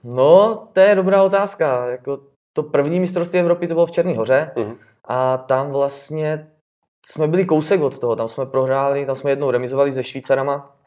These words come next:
Speaker 1: v základní části, to si pamatuju doteď. Eh, jsme s nimi remizovali, oni pak skončili nakonec pátí.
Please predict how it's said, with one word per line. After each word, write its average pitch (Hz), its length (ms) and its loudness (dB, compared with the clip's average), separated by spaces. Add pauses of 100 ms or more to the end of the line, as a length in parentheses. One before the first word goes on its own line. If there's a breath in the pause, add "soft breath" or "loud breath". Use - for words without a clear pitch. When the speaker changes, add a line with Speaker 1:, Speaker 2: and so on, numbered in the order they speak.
(520)
Speaker 1:
v 120 40 -16
základní 117 400 -4
části, 117 320 -6
to 131 60 -8
si 127 120 -12
pamatuju 123 280 -4
doteď. 127 360 -2 (960 soft breath)
Eh, 127 460 2
jsme 127 120 -10
s - 60 -14
nimi 139 120 -2
remizovali, 127 360 0
oni 131 120 -4
pak 131 120 -2
skončili 135 260 -6
nakonec 139 220 -4
pátí. 127 520 -4